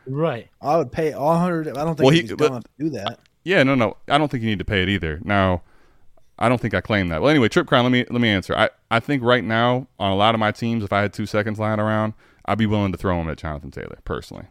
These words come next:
Speaker 3: Um, be willing to play the long-term game with
Speaker 2: Hundred
Speaker 3: those,
Speaker 2: percent.
Speaker 3: those seconds. So if I, if I said that, I misspoke, 'cause I tell you right now, I'm definitely not selling for that. I'd rather buy for that.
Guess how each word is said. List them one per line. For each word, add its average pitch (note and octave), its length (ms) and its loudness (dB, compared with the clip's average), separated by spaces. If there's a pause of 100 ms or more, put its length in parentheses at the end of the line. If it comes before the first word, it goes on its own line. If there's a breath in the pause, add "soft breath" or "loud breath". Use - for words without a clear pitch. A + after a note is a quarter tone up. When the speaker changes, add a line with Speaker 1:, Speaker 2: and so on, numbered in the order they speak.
(160)
Speaker 3:
Um, E2 500 -8
be G#2 80 -4
willing G2 220 2
to F2+ 60 -2
play F#2+ 200 -2
the E2+ 100 -8
long-term E2 500 -6
game D#2 220 -8
with D2 120 -12
Speaker 2:
Hundred D2+ 160 -8
Speaker 3:
those, D2+ 220 -8
Speaker 2:
percent. - 100 -16
Speaker 3:
those E2+ 160 -6
seconds. - 380 -2 (540 soft breath)
So F#2+ 160 0
if - 80 2
I, A#2+ 180 6 (280 soft breath)
if B2 140 -2
I B2 100 6
said D#3+ 300 2
that, E3+ 300 0
I F2+ 100 0
misspoke, F2 440 -4
'cause - 420 -12
I E2+ 100 -8
tell F#2 180 -6
you E2+ 100 -4
right E2 160 -4
now, D#2 180 -8
I'm D#2 160 -10 (840)
definitely C#3+ 260 2
not A#2 140 0
selling G#2+ 300 -2
for - 100 -10
that. D#2+ 100 0
I'd D#2+ 100 -2
rather E2 220 -2
buy C2 360 -10
for - 120 -18
that. - 160 -16